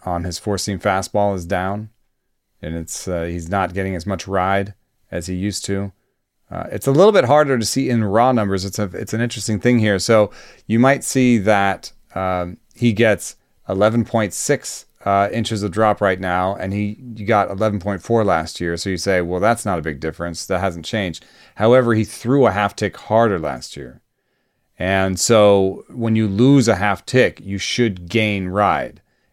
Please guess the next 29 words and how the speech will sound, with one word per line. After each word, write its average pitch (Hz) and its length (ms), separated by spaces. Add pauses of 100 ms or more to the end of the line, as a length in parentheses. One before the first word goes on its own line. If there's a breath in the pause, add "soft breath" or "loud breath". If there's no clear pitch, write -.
And 87 120
he 95 120
gained 104 420
less 101 320
ride. 65 420
So 85 400 (140)
relative 113 640
to 90 80
the 87 80
league, 92 440
he 92 140
has 82 220
less 90 300
ride. 73 400 (720)
Relative 135 480
to - 100
the 98 100
league 101 540
and 127 320
relative 120 500
to 127 180
his 98 200
velocity, 85 800 (280)
he 95 160
has 82 200
less 87 240
ride 71 280
this 69 200
year. - 220